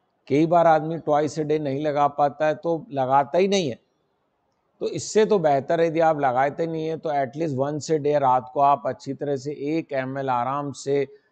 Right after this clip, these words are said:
अच्छे से टाइम देके प्रॉपरली आप उसको स्कैल्प पे, पूरे वॉल्ट के ऊपर, टॉप पे आप लगाइएगा ड्रॉपर से।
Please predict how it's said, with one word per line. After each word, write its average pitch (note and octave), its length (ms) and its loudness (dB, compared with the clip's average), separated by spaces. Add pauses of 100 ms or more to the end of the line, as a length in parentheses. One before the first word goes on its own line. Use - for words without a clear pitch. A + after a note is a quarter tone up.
(240)
अच्छे C#3 360 -2
से F3 160 -4
टाइम D3+ 380 0
देके C#3 280 -2
प्रॉपरली C#3 680 0
आप C#3+ 300 4
उसको C#3+ 280 -6
स्कैल्प C#3 520 -2
पे, C#3 100 0
पूरे F3 380 2
वॉल्ट C#3 460 2
के D3+ 60 0
ऊपर, C3 260 0
टॉप C3 440 0
पे - 60 -4
आप B2+ 300 0
लगाइएगा A2+ 720 -4
ड्रॉपर G#2+ 480 -6
से। - 240 -20